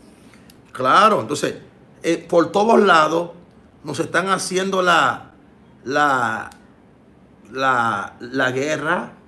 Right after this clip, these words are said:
Nos están contraatacando. Nos están sitiando. Nos están envolviendo,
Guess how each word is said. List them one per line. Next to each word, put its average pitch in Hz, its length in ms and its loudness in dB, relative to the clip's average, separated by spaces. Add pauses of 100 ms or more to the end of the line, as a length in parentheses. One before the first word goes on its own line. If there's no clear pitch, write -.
(920)
Nos 127 100 -12
están 156 240 -4
contraatacando. 165 1600 -2 (320)
Nos 123 140 -8
están 175 560 0
sitiando. 151 1040 -4 (720)
Nos 135 80 -10
están 151 300 -2
envolviendo, 139 1000 0